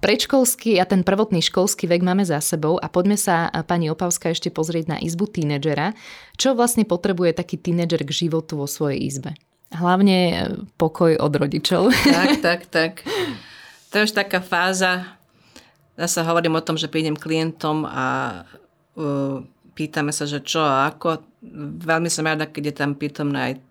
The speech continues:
Speaker 2: to dieťa alebo už mladý človek. Tam už naozaj sa môžeme spoľahnúť na to, čo to dieťa si praje. Už oni relatívne dobre vedia,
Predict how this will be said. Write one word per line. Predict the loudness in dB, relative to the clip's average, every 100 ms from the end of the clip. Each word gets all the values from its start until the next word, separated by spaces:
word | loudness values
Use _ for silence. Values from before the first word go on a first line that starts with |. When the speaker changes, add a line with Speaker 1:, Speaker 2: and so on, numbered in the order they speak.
| _
Speaker 2:
to | -10
dieťa | -6 -6 -6 -6
alebo | -8 -8 -10 -12
už | -16 -8
mladý | -4 -4 -6
človek. | -8 -8 -6 -6 -8 -16 _ -20 -20 _
Tam | -2 0
už | 2
naozaj | 4 4 2 0
sa | -2
môžeme | -2 -2
spoľahnúť | -4 -2 -2 -2 -2
na | -4
to, | -6
čo | -8
to | -8
dieťa | -6 -6 -6
si | -8
praje. | -4 -4 -4
Už | -4 -4
oni | -2 0
relatívne | 0 0 -4 -6
dobre | -4 -4 -2 -4
vedia, | -4 -6 -8